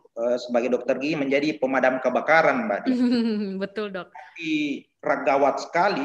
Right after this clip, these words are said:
Speaker 2: Heeh, baru
Speaker 1: baru
Speaker 2: <laughs>
Speaker 1: datang ke dokter gigi.
Speaker 2: Iya. Dok, tapi saya potong dulu, Dok.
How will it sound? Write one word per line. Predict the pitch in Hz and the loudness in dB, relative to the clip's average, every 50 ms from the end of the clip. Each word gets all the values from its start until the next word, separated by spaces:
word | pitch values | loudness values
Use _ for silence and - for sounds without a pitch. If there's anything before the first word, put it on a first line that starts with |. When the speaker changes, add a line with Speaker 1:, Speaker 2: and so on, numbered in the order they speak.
| 156 208 | -4 -4
Speaker 2:
Heeh, | 226 208 233 240 254 254 | -4 -4 -4 -4 -6 -6
baru | 226 196 196 214 226 240 | -4 0 0 0 0 0
Speaker 1:
baru | 233 - - | -4 -4 -2
Speaker 2:
<laughs> | 196 202 165 170 175 170 165 | 0 0 0 0 -2 0 0
Speaker 1:
datang | 156 170 - - 175 165 151 143 135 131 127 | 0 0 2 2 0 0 0 -2 -6 -8 -4
ke | - 135 131 127 123 | -2 0 0 0 2
dokter | 123 120 113 - - 123 - - - | 0 -2 -4 -4 -8 -10 -10 -10 -14
gigi. | - 113 113 - 302 320 - - - - - - _ | -18 -16 -10 -8 -6 -6 -6 -8 -10 -14 -18 -20 _
Speaker 2:
Iya. | - 202 196 190 - - - - | -10 -8 -6 -6 -8 -10 -8 2
Dok, | 214 285 285 | 2 2 4
tapi | 285 277 254 - 254 | 4 2 0 0 2
saya | - 294 | 2 2
potong | 285 320 339 339 339 330 | 2 2 2 2 2 2
dulu, | 339 339 262 | 2 2 2
Dok. | 226 196 | 2 -2